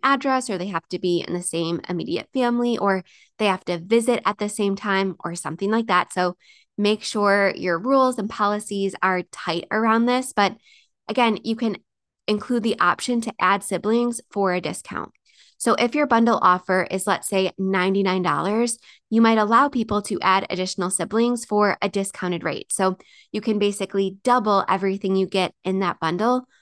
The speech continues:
for just fifty dollars instead of an additional one hundred dollars. And this is going to be really attractive to parents, but also to grandparents who are tasked with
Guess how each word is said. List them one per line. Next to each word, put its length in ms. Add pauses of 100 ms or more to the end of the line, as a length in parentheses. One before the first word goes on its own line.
(140)
for 320
just 300
fifty 280
dollars 460
instead 380
of 180
an 100
additional 680 (340)
one 300
hundred 300
dollars. 440 (420)
And 120
this 100
is 120
going 200
to 60
be 160
really 240
attractive 460
to 100
parents, 460
but 220 (300)
also 320
to 80
grandparents 840
who 140
are 100
tasked 500
with 220